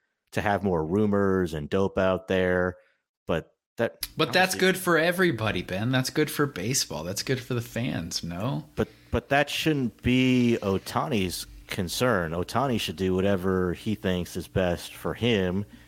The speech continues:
Speaker 1: He's the one who holds all the leverage in this situation. He's one of the
Speaker 2: Mm-hmm.
Speaker 1: greatest players of all time. He can choose his team. He can dictate his terms, including how the negotiations and how the meetings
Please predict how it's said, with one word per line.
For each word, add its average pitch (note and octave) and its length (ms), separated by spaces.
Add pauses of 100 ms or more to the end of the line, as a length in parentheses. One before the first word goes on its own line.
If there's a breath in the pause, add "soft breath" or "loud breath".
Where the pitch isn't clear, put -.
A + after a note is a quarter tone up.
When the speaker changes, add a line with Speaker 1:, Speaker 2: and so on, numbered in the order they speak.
(140 loud breath)
Speaker 1:
He's B2 240
the A2 80
one G2+ 160
who F#2+ 100
holds G2+ 280
all G#2 160
the E2+ 80
leverage E2+ 760
in F2+ 160
this F2 120
situation. F2 680
He's G#2+ 280
one G2+ 120
of F#2 60
the F#2 60
Speaker 2:
Mm-hmm. A2+ 100
Speaker 1:
greatest F2+ 300
players E2+ 300
of D#2+ 80
all E2 160
time. E2+ 440 (320 soft breath)
He B2 140
can A2+ 180
choose - 320
his G2 280
team. G2+ 460 (320 soft breath)
He C#3+ 120
can B2+ 160
dictate B2+ 440
his B2+ 140
terms, D3 360
including G#2+ 380
how G#2+ 140
the F#2+ 100
negotiations G2 1120 (520 soft breath)
and F#2 140
how G2+ 600
the F#2 100
meetings F2+ 640